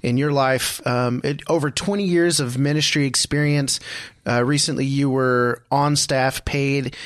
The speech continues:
in a ministry, and the Lord has done some stuff in your life that has shifted the trajectory. And, and so now we, you have this message that you wanna give, giving people,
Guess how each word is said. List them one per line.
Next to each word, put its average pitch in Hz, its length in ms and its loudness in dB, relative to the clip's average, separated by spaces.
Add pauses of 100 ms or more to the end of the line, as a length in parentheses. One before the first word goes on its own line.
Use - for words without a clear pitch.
(140)
in 120 140 0
a 113 60 2
ministry, 135 720 0
and 123 140 0
the 120 60 0
Lord 139 220 0
has 123 200 -2
done 147 300 0
some 170 140 0
stuff 156 300 0
in 151 80 0
your 143 100 2
life 147 300 2
that 131 120 -2
has 117 180 0 (300)
shifted 170 420 0
the 156 100 2
trajectory. 151 760 0
And, 123 400 0 (400)
and 123 140 0
so 156 120 0
now 143 320 2
we, 143 220 -2
you 147 120 0
have 151 240 0
this 143 160 0
message 151 400 0
that 120 80 -4
you 120 120 -2
wanna 120 160 0
give, 117 360 -2
giving 135 280 -2
people, 127 360 -4